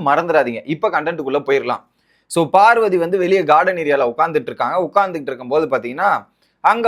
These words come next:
வந்து கானா வினோதோ வராரு. அப்ப சொல்றாங்க, "நான் என்ன பண்ணேன்னா,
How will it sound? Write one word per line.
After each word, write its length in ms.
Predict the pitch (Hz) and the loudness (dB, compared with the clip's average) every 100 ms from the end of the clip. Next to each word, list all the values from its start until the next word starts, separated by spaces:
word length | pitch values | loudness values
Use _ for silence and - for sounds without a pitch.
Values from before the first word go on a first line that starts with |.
| 190 | 2
வந்து 140 | 170 202 | 2 0
கானா 240 | 170 180 185 | 0 0 -2
வினோதோ 340 | 156 139 127 165 151 | -2 -4 2 2 4
வராரு. 260 | 131 143 123 _ _ _ _ _ _ _ _ _ - | 2 2 -2 _ _ _ _ _ _ _ _ _ -4
அப்ப 220 | 120 139 156 | -2 -2 -2
சொல்றாங்க, 360 | 165 175 156 190 | 0 0 0 -2
"நான் 140 | 160 143 | -2 -2
என்ன 120 | 196 180 | -2 -4
பண்ணேன்னா, 280 | 147 131 | -4 -2